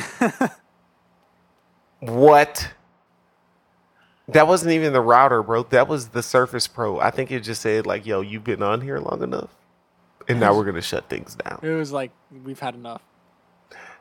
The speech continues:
Speaker 2: The good thing is I didn't stop recording. So I, f-, I clapped, but now I should probably clap again.
Speaker 1: Yeah, we'll clap at the same time. I didn't stop
Speaker 2: Yep.
Speaker 1: recording either. Just for, just so I was like, "Oh man, I hope he didn't stop recording," so we can just
Speaker 2: No,
Speaker 1: cut
Speaker 2: I
Speaker 1: and
Speaker 2: didn't.
Speaker 1: just cut off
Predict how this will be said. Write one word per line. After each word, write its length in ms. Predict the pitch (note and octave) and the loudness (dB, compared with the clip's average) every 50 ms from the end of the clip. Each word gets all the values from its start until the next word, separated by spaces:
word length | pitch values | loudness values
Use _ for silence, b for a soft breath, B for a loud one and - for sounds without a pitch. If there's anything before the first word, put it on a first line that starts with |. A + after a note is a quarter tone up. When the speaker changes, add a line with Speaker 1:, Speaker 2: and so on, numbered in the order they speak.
| B | B
Speaker 2:
The 120 | - C#3+ C#3+ | 2 2 4
good 200 | A#2+ D#3+ F#3 F3+ | 6 4 4 6
thing 220 | F3+ D3 C3+ C3 | 4 4 4 4
is 240 | A#2 G#2+ A2+ G#2 - - - | 2 2 0 0 -2 2 4
I 120 | B2 C#3 | 6 6
didn't 220 | C#3 D3 B2+ A2+ G#2 | 6 2 -2 -2 0
stop 200 | - B2+ A#2 F#2 | 4 4 4 4
recording. 580 | G2 G2 - - B2 A2 F#2 E2 C#2+ - - - _ _ _ _ _ | 2 -2 -2 0 0 0 0 -2 -6 -10 -16 -20 _ _ _ _ _
So 200 | - - A2 G2 | -10 -6 -6 -4
I, 80 | F2 E2+ | -4 -6
f-, 320 | - - - - - - - _ | -8 -10 -20 -12 -12 -12 -6 _
I 500 | F#2+ F#2+ E2+ F2 F2 F2 E2+ F2 E2+ E2 - _ _ | 0 2 2 2 0 -2 -2 -4 -6 -8 -12 _ _
clapped, 500 | - - C3+ B2 B2 C3+ C3+ - - - - _ - | -4 2 4 4 4 4 2 -4 -14 -20 -20 _ -8
but 100 | A#2+ G#2+ | -4 0
now 180 | A2 A2 A2 G#2+ | 2 4 4 4
I 40 | G#2+ | 2
should 160 | - - - | 0 -6 -2
probably 280 | - A#2 G2+ F2+ F2 | 2 2 2 2 0
clap 360 | - _ - - B2+ A#2+ A#2 - | -8 _ 0 4 4 4 6 4
again. 460 | C#3+ B2 A2+ A2 G#2 G#2 G#2+ C3 - _ _ _ _ _ _ _ _ _ _ | 2 0 0 -4 -4 -6 -6 -8 -14 _ _ _ _ _ _ _ _ _ _
Speaker 1:
Yeah, 200 | D3+ D#3 D3 C#3+ | -4 -2 -2 -2
we'll 120 | C#3 D#3 | -2 -4
clap 200 | D#3 - F3+ E3+ | -2 0 -2 -2
at 100 | - D#3+ | -2 -8
the 40 | - | -6
same 180 | - D#3+ D3 C3 | -4 -4 -4 -4
time. 220 | - C3+ B2+ C3 | -4 -6 -2 0
I 120 | D3+ E3+ | 0 0
didn't 180 | E3+ D#3+ E3+ D3+ | 0 -2 -6 -4
stop 180 | - F3+ D#3 C3+ | -2 -4 -2 0
Speaker 2:
Yep. 100 | A#2+ - | 0 0
Speaker 1:
recording 220 | D#3+ D3+ C#3 C#3 | 0 -2 -4 -6
either. 180 | C#3+ C#3 C3 B2 | -6 -6 -6 -8
Just 320 | A#2+ - - D#3+ D3 - - | -8 -4 -2 -2 -2 -2 -6
for, 80 | - | -10
just 480 | D3+ C3+ E3 E3 D#3 - - - - - | -8 -4 -4 -4 -4 -4 -10 -20 -16 -6
so 160 | - D#3+ D3 | -4 -2 -2
I 60 | D3 | -2
was 100 | C#3+ C#3+ | -2 -2
like, 140 | C#3 B2+ - C#3 | -6 -8 -10 -10
"Oh 160 | C3+ C#3 C3+ | -10 -10 -10
man, 180 | C3+ C#3 C3+ | -8 -10 -10
I 40 | C3 | -8
hope 160 | C3 C#3+ C#3 - | -10 -10 -10 -10
he 60 | C3+ | -12
didn't 140 | C3+ C3 B2+ | -12 -12 -10
stop 180 | - C3+ A#2+ | -10 -12 -12
recording," 320 | - _ - C#3+ C3 B2+ A#2+ | -12 _ -14 -14 -14 -14 -14
so 100 | - C3+ | -16 -18
we 60 | B2+ | -18
can 80 | B2+ B2 | -18 -18
just 200 | B2+ - - - | -20 -20 -16 -6
Speaker 2:
No, 120 | A#2 B2+ | 0 0
Speaker 1:
cut 100 | A#2 - | 2 4
Speaker 2:
I 60 | G#2 C3+ | 4 4
Speaker 1:
and 80 | C3+ | 4
Speaker 2:
didn't. 200 | C3 A#2 F#2 E2+ - | 2 -2 -2 -2 -10
Speaker 1:
just 160 | - - _ | -16 -18 _
cut 180 | - D#3+ C#3+ | -8 -6 -6
off 140 | C3 B2+ - | -6 -8 -12